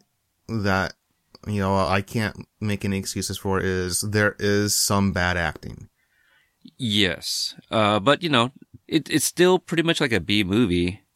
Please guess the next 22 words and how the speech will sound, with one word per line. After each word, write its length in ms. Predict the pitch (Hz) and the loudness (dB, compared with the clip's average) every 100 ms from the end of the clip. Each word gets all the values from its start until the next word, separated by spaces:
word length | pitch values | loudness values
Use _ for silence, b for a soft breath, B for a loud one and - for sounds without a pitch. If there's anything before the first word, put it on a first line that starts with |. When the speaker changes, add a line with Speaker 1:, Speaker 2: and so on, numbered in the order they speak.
| - | -6
Speaker 1:
Oh, 140 | - 220 | 2 4
yeah, 300 | 214 208 110 | 4 4 4
absolutely. 400 | 135 143 156 104 | 2 0 2 4
Speaker 2:
You 60 | |
know, 100 | 101 | 4
Speaker 1:
And 80 | 95 | 4
like, 140 | 131 123 | 4 4
and 160 | 131 | 4
like 120 | 135 | 4
I 20 | 139 | 2
Speaker 2:
that's, 100 | 165 | 2
Speaker 1:
said, 140 | 127 | 2
Speaker 2:
that's 100 | 95 | 2
what 120 | 101 | 0
it 120 | 92 | 2
is. 280 | 98 90 85 | 4 2 0
Speaker 1:
these 340 | 123 123 156 147 | -2 2 4 4
movies 360 | 156 143 117 | 4 4 4
aren't 340 | - 113 117 - - 113 - - 110 110 | 4 4 2 -2 -8 -6 -6 -12 -8 0
built 320 | 110 104 - | 2 2 -2
to 80 | 104 | 0
be 520 | 101 98 98 95 | 2 4 2 0